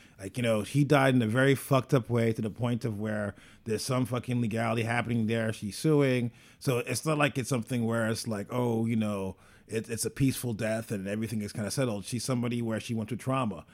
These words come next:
And I think it's only fair for her to have, have those books. You know, like I said, I understand the discussion, and like I said, I would love to see it. And again, not to say it can't. She could own it and loan it to a museum also at the same time. You know, it, it could have the best of both worlds.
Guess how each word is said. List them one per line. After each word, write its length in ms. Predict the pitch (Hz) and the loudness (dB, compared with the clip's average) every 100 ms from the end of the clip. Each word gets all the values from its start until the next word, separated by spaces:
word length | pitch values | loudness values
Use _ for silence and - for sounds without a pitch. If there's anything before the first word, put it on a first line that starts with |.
| - _ - | -20 _ -14
And 100 | 95 | -10
I 80 | |
think 160 | 107 127 | -4 -4
it's 140 | 135 - | -4 -4
only 240 | 113 123 | -4 -4
fair 220 | - 117 | -4 -6
for 100 | 95 | -6
her 60 | 104 | -4
to 60 | 101 | -4
have, 140 | 98 | -4
have 200 | 107 98 | -4 -4
those 160 | 90 87 | -6 -6
books. 400 | 117 101 - - - - - | -6 -6 -12 -16 -20 -16 -4
You 80 | |
know, 100 | 113 | -2
like 140 | 104 117 | -2 -2
I 40 | |
said, 120 | 120 | -2
I 100 | 117 | -2
understand 480 | 110 151 180 175 156 | 4 4 6 6 4
the 80 | 127 | 4
discussion, 600 | 113 - 135 170 170 175 | 0 -2 0 2 0 0
and 100 | 113 | -2
like 100 | 117 | -4
I 20 | |
said, 140 | 107 120 | -4 -2
I 60 | 113 | 0
would 120 | 113 | 2
love 220 | 143 147 | 2 2
to 80 | - | -4
see 240 | - 123 | -4 0
it. 120 | 143 139 | 0 0
And 140 | 165 | -2
again, 420 | 156 196 254 120 110 - - | -2 2 2 2 -2 -10 -2
not 100 | 160 | 4
to 80 | 180 | 4
say 220 | 180 165 | 6 4
it 180 | 143 131 | 2 2
can't. 300 | 233 220 - | 4 4 2
She 140 | 131 | 0
could 120 | 131 - | 0 0
own 200 | 117 147 | 2 2
it 60 | 123 | 2
and 100 | 120 | 2
loan 140 | 127 | 2
it 60 | 131 | 4
to 80 | 139 | 4
a 20 | |
museum 380 | 143 135 156 151 | 4 4 4 4
also 260 | 190 - | 2 0
at 60 | 92 | -6
the 80 | - | -4
same 160 | 120 | -6
time. 240 | 95 85 85 | -6 -8 -6
You 60 | 110 | -4
know, 160 | 95 | -4
it, 220 | 104 98 | -6 -6
it 80 | 101 | -6
could 100 | 98 | -4
have 140 | 113 113 | -2 -2
the 60 | 104 | -2
best 160 | 117 | -4
of 80 | 110 | -2
both 200 | 113 101 | -4 -2
worlds. 420 | 135 127 87 80 | -2 -2 -2 -12